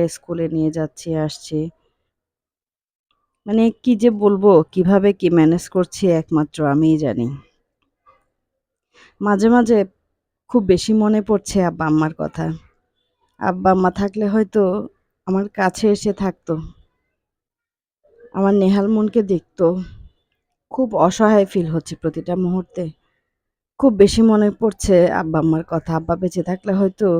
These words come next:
বারবার আসতো কেমন হয়েছে ওনার নাতি নাতনিগুলোকে দেখার জন্য। কেন এতটা অসহায় ফিল করছি আমি জানি না। আমি আসলে আমার নেহাল মনের অসুখ হলে, ওদের, ওরা একটু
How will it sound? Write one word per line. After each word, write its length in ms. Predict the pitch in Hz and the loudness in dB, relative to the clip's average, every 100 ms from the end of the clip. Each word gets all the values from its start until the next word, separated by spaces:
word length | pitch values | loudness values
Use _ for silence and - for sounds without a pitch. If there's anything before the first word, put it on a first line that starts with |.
| 175 _ _ _ - _ | -4 _ _ _ -20 _
বারবার 400 | 208 180 165 185 175 | 2 2 4 2 2
আসতো 260 | 165 - 180 147 _ _ _ _ _ _ _ _ _ _ | -2 -8 -16 -16 _ _ _ _ _ _ _ _ _ _
কেমন 320 | 196 175 180 175 185 | -2 2 2 2 2
হয়েছে 320 | 175 170 - | 2 0 -2
ওনার 220 | 175 175 180 | -2 0 0
নাতি 220 | 165 165 | -2 -2
নাতনিগুলোকে 680 | 156 156 165 160 160 160 185 | -6 -6 -8 -10 -8 -8 -8
দেখার 360 | - 147 - 139 | -8 -10 -10 -10
জন্য। 260 | 165 151 160 - _ _ _ _ _ _ _ _ _ _ _ _ _ - | -6 -6 -6 -10 _ _ _ _ _ _ _ _ _ _ _ _ _ 2
কেন 200 | 208 202 247 | 6 6 4
এতটা 240 | 247 240 247 | 2 2 4
অসহায় 440 | 214 226 233 233 - | 4 2 2 0 0
ফিল 160 | 226 | -4
করছি 300 | 214 233 - 233 | -2 -4 -2 -2
আমি 160 | 214 220 185 | 0 -2 -2
জানি 200 | 127 139 | -2 -2
না। 120 | 160 175 | -2 -4
আমি 140 | 190 202 | -4 -4
আসলে 300 | 202 233 226 233 - - _ | -4 -2 -2 -2 -10 -20 _
আমার 200 | 233 208 214 | 0 4 6
নেহাল 220 | 196 208 202 | 6 4 4
মনের 220 | 208 208 190 | 4 4 2
অসুখ 240 | - 220 - | 0 -8 -4
হলে, 200 | 226 214 208 196 | -6 -4 -2 -2
ওদের, 180 | 214 214 _ _ 240 | -4 -8 _ _ -2
ওরা 140 | 240 | 0
একটু 220 | 240 - | -2 0